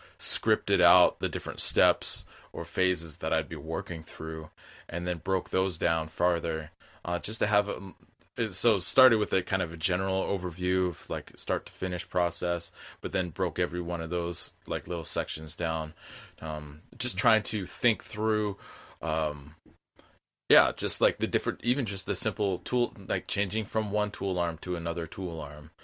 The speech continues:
um, and trying to, to think about that and keep that in mind. So I'm not playing a bunch of back and forth between knives. I'm just doing,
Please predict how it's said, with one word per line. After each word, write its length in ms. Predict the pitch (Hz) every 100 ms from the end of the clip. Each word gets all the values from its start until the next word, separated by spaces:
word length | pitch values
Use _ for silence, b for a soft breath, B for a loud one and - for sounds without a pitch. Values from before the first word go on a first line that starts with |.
| B B B B
um, 480 | 73 78 71 69 69 _ _ _ _ _ _ -
and 100 | 98
trying 240 | - 87 87
to, 320 | 87 82 76 - -
to 120 | - 95
think 240 | 110 95
about 260 | 90 87 -
that 180 | 98 80
and 60 |
keep 180 | - 95
that 140 | 87
in 80 | 82
mind. 300 | 95 120 101
So 80 | -
I'm 80 | 85
not 200 | 87 -
playing 260 | 95 90
a 40 | 85
bunch 240 | 90 85
of 80 | 71
back 220 | 78 78
and 80 | 71
forth 420 | - 117 98 -
between 580 | 92 - 87 82 76 82 -
knives. 400 | 104 110 82 76
I'm 100 | 82
just 240 | 85 80
doing, 300 | 101 90 87